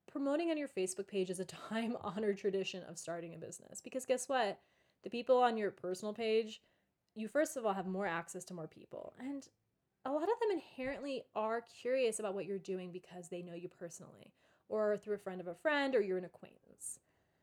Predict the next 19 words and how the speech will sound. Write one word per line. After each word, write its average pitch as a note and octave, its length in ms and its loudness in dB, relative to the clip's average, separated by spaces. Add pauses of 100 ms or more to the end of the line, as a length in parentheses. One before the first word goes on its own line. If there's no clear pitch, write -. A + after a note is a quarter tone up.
(120)
So - 100 -4
it's E4 80 -2
a - 20 2
really F4+ 140 6
good F#4 180 6
way C#4+ 120 8
to C4+ 60 0
get A3 140 -2
your A3 100 0
foot - 260 -4
in E4+ 60 -4
the D#4+ 80 -2
door G3+ 240 2
and G#3 120 -2
also B3+ 200 -6
just C4+ 180 -10
to C#4 60 -10
get B3 220 -4 (140)
practice F#3+ 840 -6